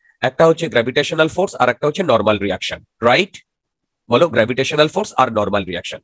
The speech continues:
আচ্ছা, এবারে আমরা free body diagram, actually তো এগুলো আমরা free body ডায়াগ্রামের আন্ডারেই করছি, তো free body ডায়াগ্রামের আন্ডারে total ছটা force নিয়ে discuss করব। প্রথম দুটো force হয়ে গেছে, এরপরে যে দুটো force আসবে সেটা হচ্ছে tension।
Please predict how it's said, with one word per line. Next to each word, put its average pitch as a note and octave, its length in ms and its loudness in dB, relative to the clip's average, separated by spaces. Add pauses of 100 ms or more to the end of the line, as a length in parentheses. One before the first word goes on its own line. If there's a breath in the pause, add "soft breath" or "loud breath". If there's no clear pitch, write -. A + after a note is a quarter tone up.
(320 soft breath)
আচ্ছা, - 360 -2 (280 soft breath)
এবারে F3 400 4 (680)
আমরা C3+ 380 2 (440)
free C4 320 2
body F#3 260 2
diagram, C3+ 580 0
actually G#3 280 0
তো A3+ 80 6
এগুলো F#3+ 240 4
আমরা G3 140 4
free F#3 160 -6
body F3+ 160 2
ডায়াগ্রামের F3 380 2
আন্ডারেই F3+ 280 2
করছি, G#3+ 380 -2 (300 soft breath)
তো G#3 80 6
free A#3 180 2
body G3+ 180 6
ডায়াগ্রামের D#3+ 400 4
আন্ডারে F3+ 240 4
total G3 360 2 (2000)
ছটা F#3+ 280 2
force G#3 240 2
নিয়ে G#3 120 2
discuss E3 320 -2
করব। F2 260 -8 (580)
প্রথম G#3+ 280 2
দুটো G#3 180 4
force A3 220 2
হয়ে F3+ 140 6
গেছে, B2 220 -2 (640 soft breath)
এরপরে G#3 360 4
যে G3+ 140 2
দুটো G3+ 180 0
force G3+ 240 0
আসবে D#3+ 240 2
সেটা F3 220 0
হচ্ছে D#3+ 420 -2
tension। F#3+ 440 0